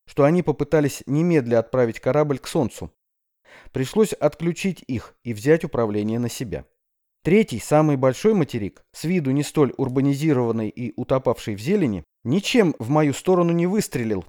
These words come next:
поэтому, отыскав достаточно укромное место, я притормозил и осторожно посадил ракету посреди живописных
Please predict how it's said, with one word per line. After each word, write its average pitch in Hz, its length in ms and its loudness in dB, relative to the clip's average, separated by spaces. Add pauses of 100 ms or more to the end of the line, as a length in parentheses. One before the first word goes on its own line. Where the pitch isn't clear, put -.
поэтому, 165 640 2
отыскав 156 640 0
достаточно 131 680 -2
укромное 117 420 -2
место, 156 440 -2
я 165 200 4
притормозил 143 800 2
и 156 80 -2
осторожно 180 580 4
посадил 139 460 0
ракету 135 400 0
посреди 131 420 -6
живописных 120 680 -4